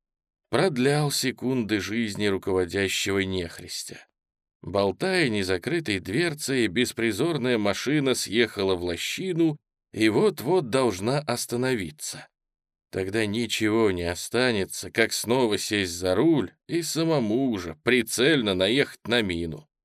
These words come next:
Нельзя подставлять Брыкина под удар. Хороший он все ж мужик, хотя уволи не плут порядочный. Уже на исходе уклона,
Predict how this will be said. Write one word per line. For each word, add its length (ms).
Нельзя 440
подставлять 600
Брыкина 500
под 180
удар. 400
Хороший 540
он 80
все 180
ж 100
мужик, 440
хотя 320
уволи 420
не 160
плут 320
порядочный. 840
Уже 300
на 160
исходе 420
уклона, 800